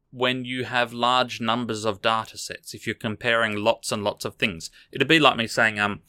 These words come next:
"What's the chance of me rolling three sixes in a row?" Not very much. But if I roll the dice a thousand times,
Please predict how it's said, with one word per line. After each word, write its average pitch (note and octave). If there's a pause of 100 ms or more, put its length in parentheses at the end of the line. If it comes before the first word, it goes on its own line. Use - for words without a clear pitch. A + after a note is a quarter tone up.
(320)
"What's B2+
the A2
chance A2
of G#2
me G#2
rolling G#2
three G#2+
sixes -
in G2
a F#2
row?" F#2+ (220)
Not A2+
very G2
much. - (200)
But A#2
if G#2+
I A#2
roll A#2+
the G#2
dice G#2+
a G#2+
thousand G2+
times, F#2+